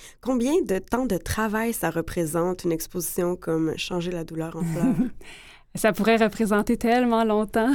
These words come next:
Speaker 2: <laughs> Il y a toujours un deadline. Euh, dans ce cas-ci, ça fait un peu plus d'un an que je travaille sur l'exposition, euh, par bloc de temps différents. Donc, euh, j'ai, j'ai d'autres projets, dont, euh, Quadriptyque qui fait partie de mes projets. Donc, euh,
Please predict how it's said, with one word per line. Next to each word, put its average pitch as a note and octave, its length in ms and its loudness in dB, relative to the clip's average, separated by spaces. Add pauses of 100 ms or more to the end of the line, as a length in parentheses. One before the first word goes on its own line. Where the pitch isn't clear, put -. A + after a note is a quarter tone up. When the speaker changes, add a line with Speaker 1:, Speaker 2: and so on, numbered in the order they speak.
(140)
Speaker 2:
<laughs> A#3+ 160 6
Il A#3+ 80 8
y A3+ 60 8
a A#3+ 40 8
toujours B3+ 280 6
un B3 140 6
deadline. A#3 500 6 (380)
Euh, G#3 240 4
dans A3 180 4
ce - 60 -2
cas-ci, C#4 380 2
ça C4 200 2
fait A3+ 320 2
un G#3+ 280 2
peu A3 120 0
plus C4 160 0
d'un G#3 360 4
an G#3+ 180 4
que A3 180 -4
je G3+ 120 -6
travaille G#3+ 400 0
sur A3 160 -2
l'exposition, G#3+ 840 -2 (340)
euh, F3 540 0 (140)
par F#3+ 200 0
bloc F#3+ 320 0
de F3+ 140 2
temps G3 220 0
différents. F#3 580 -4 (400)
Donc, G3+ 320 -4
euh, - 140 -6
j'ai, F#3+ 200 -4
j'ai F#3 140 0
d'autres F#3 220 -2
projets, F#3+ 400 0
dont, F3+ 300 0
euh, E3+ 100 -6
Quadriptyque F#3+ 680 -6
qui - 140 -12
fait A3 120 -10
partie G3 420 -10
de G#3 40 -2
mes G3 120 0
projets. G3+ 420 0
Donc, G3 320 0
euh, F3+ 260 -2